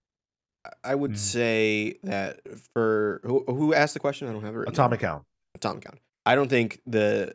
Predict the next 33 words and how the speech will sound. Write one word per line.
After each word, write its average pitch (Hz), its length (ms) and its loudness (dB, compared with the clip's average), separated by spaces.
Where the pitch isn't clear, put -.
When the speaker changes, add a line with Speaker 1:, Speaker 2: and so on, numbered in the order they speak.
Speaker 1:
the 107 100 -4
speculators 101 800 -2
and, 98 440 -6
you 107 100 -6
know, 98 220 -4
like, 90 240 -6
is, 104 160 -6
is 107 220 -4
a - 20 -16
key 113 200 2
issue 107 280 0
in 104 60 -4
a 107 40 -10
comic 104 260 -4
shop 98 220 -4
is 82 60 -12
gonna 98 100 -12
be 98 60 -10
charging 190 300 -6
more 131 200 -6
for - 140 -12
that 87 180 -4
key 101 140 -8
issue. 87 420 -8
Um, - 320 -10
I 110 80 2
don't 110 100 2
think 107 140 -4
that 101 160 -6
really 98 300 -6
factors - 420 -6
in 170 320 -14
to - 340 -10